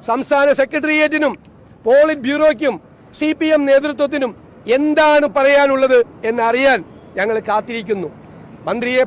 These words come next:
പുറത്താക്കണം എന്ന് ഞങ്ങൾ ശക്തിയായി ആവശ്യപ്പെടുന്നു. രാജ്യത്തിന് അപമാനകരമായ, കേരളത്തിന് അപമാനകരമായ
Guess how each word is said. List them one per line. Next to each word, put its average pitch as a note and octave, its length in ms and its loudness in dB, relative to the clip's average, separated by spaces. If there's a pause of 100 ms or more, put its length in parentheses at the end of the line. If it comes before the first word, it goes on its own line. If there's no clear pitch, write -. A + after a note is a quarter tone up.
പുറത്താക്കണം A#3+ 600 -2 (180)
എന്ന് A#3 200 -4
ഞങ്ങൾ A#3 200 0 (380)
ശക്തിയായി C#4 600 0 (320)
ആവശ്യപ്പെടുന്നു. G#3 580 -4 (520)
രാജ്യത്തിന് B3 540 0 (240)
അപമാനകരമായ, C#4+ 880 2 (600)
കേരളത്തിന് D#4+ 640 2
അപമാനകരമായ B3+ 720 4